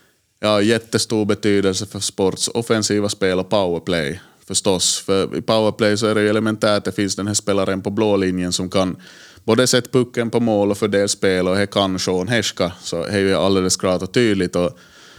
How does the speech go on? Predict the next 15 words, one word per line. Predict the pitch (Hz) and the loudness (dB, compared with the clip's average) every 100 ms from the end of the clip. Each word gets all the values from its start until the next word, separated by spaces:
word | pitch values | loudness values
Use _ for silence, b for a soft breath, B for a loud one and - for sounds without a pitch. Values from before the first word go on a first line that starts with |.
| B | B
och, | - 98 98 85 | -2 2 4 4
och | 107 | 2
en | |
sån | 104 110 | 2 2
viktig | 110 110 - 113 | 2 0 0 0
spelande | - 110 107 104 | 2 2 2 2
back | 104 101 - | 2 0 0
just | 107 | -2
som | - 120 | 0 0
Valtteri | 123 127 - 151 | -2 -2 0 2
Viljanen, | 147 127 127 127 120 110 | 2 2 2 2 0 0
så | 117 | 0
är, | 107 50 50 - - - | -2 -4 -10 -16 -14 -6
är | 135 101 | -2 0
ett | 107 - - | 0 -2 -8